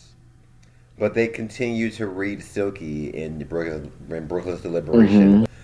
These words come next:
Speaker 1: where they were like, "We can tell that you painted underneath
Speaker 2: Right.
Speaker 1: all of this."
Speaker 2: We see the work
Speaker 1: So
Speaker 2: and the
Speaker 1: good
Speaker 2: effort
Speaker 1: job
Speaker 2: that you
Speaker 1: for
Speaker 2: put
Speaker 1: that.
Speaker 2: in.
Speaker 1: T, Miss Silky.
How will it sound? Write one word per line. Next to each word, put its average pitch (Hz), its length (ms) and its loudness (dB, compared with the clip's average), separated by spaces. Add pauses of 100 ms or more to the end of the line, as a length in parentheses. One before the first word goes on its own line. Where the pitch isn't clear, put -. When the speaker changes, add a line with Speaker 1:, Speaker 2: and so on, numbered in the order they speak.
(260)
Speaker 1:
where 87 100 -4
they 90 80 0
were 90 120 2
like, 82 260 2
"We 101 140 -2
can 95 180 -4
tell 104 320 2
that 85 200 2
you 87 180 -8
painted 90 480 -4
underneath 78 360 4
Speaker 2:
Right. 92 160 8
Speaker 1:
all 80 160 6
of 69 120 -6
this." 69 100 -6
Speaker 2:
We 104 140 8
see 123 200 8
the 113 140 8
work 110 320 8
Speaker 1:
So 117 60 10
Speaker 2:
and 113 100 8
the 110 40 8
Speaker 1:
good - 80 6
Speaker 2:
effort 107 240 6
Speaker 1:
job 95 180 6
Speaker 2:
that 95 60 8
you 101 100 6
Speaker 1:
for - 60 2
Speaker 2:
put 110 100 6
Speaker 1:
that. - 80 4
Speaker 2:
in. 107 380 4 (2250)
Speaker 1:
T, - 340 2 (960)
Miss 85 240 0
Silky. 87 580 0